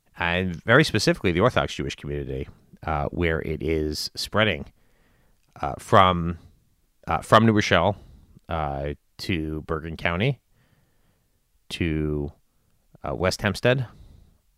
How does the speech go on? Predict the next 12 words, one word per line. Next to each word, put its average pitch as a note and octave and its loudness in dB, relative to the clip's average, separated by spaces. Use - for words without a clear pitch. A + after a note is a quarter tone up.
and D#2+ -4
to F2+ -2
other E2+ -2
places. - -4
And D#2 -8
knowing G#2+ 4
the G2 2
Frum G#2+ -2
community F#2+ 0
like F2 0
we E2+ 0
do, D#2+ 2